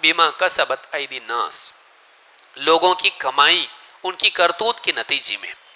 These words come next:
उनके बुरे अमाल के नतीजे में। लियुज़ीक़हुम बअदल्लज़ी अमिलू लअल्लहुम यरजिऊन, उनकी बाज़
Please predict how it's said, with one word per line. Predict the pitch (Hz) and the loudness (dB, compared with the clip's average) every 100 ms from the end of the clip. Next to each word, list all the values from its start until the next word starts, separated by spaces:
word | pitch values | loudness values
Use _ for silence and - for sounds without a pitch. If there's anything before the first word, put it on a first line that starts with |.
| - | -6
उनके | 196 208 | 0 2
बुरे | 196 208 | 6 8
अमाल | 214 202 202 220 233 | 10 10 10 10 8
के | 214 | 6
नतीजे | 190 - 220 196 135 | 4 6 6 6 2
में। | - - - - - - - - - | -6 -14 -20 -20 -20 -20 -20 -14 0
लियुज़ीक़हुम | 170 190 190 269 - 226 214 | 4 4 6 4 8 8 8
बअदल्लज़ी | 196 196 214 254 220 185 190 | 8 8 10 6 6 6 8
अमिलू | 190 254 247 214 | 8 6 4 4
लअल्लहुम | 185 180 233 233 220 | 6 8 8 6 6
यरजिऊन, | 202 196 180 247 254 - - - - _ _ - | 6 6 6 6 4 -2 -12 -20 -20 _ _ -2
उनकी | 196 196 214 | -2 2 2
बाज़ | - - 202 226 247 - - | 4 8 10 12 10 4 -8